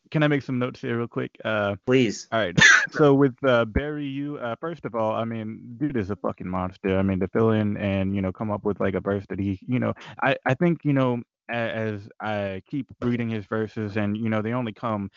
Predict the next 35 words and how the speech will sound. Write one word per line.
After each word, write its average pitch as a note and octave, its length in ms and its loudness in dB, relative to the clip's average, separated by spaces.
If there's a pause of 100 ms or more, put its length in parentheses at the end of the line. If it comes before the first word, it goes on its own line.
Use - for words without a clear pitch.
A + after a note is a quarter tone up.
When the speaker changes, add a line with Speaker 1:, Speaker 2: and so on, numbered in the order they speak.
(220)
Speaker 1:
every A2+ 260 6
once G#2+ 220 0
so A2 160 -6
often. G2+ 540 0
Uh, F#2+ 220 -2
I G#2 100 0
know G#2+ 140 0
that G#2 160 -2
one G#2+ 140 -4
that G#2 100 -4
he G2+ 80 -4
did G2+ 220 -6
towards G2+ 320 -6 (100)
Theo B2+ 320 4
was F#2+ 240 -6
fucking G#2+ 340 -10
monstrous. A2+ 680 -4
Speaker 2:
It's - 100 -20
Speaker 1:
Like, G#2 260 2
Speaker 2:
nuts. - 640 0
Speaker 1:
he, D#3+ 360 6
he C3+ 360 4
is A2+ 180 2
one C3 260 0
of, B2 220 -4
I, A#2 240 -2
I A#2+ 40 -2
think A#2+ 280 -8
he's, A2 200 -6
you A2+ 120 -4
know, G2+ 280 -2
one A#2 240 -6
of A2+ 60 -2
the A#2 60 -4
top A#2 320 0